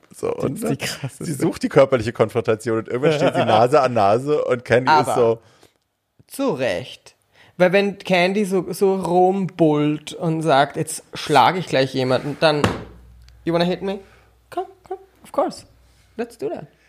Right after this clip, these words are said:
Speaker 1: Ja. Nee, da hatte ich auch, also da war ich auch so, dass ich dachte, Respekt, weil, ne? Also A,
Speaker 2: Mhm.
Speaker 1: passiert dir natürlich nichts, wenn da zwanzig Producer sind und zehn Kameraleute, die da wild umherwuseln, um das alles <laughs> einzufangen, weil
Speaker 2: Ja.
Speaker 1: Ratings,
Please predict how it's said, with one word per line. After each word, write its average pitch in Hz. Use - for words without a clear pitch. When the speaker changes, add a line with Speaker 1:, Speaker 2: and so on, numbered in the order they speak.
Speaker 1:
Ja. 147
Nee, 147
da 135
hatte 135
ich -
auch, 120
also 110
da 110
war 113
ich 123
auch 110
so, 113
dass 104
ich -
dachte, 90
Respekt, -
weil, 82
ne? 131
Also 92
A, 85
Speaker 2:
Mhm. 127
Speaker 1:
passiert 117
dir 127
natürlich 117
nichts, 127
wenn 107
da 107
zwanzig -
Producer 110
sind 110
und 101
zehn 95
Kameraleute, 107
die 98
da 92
wild 98
umherwuseln, 92
um 92
das 95
alles -
<laughs> -
einzufangen, 92
weil 90
Speaker 2:
Ja. 127
Speaker 1:
Ratings, 160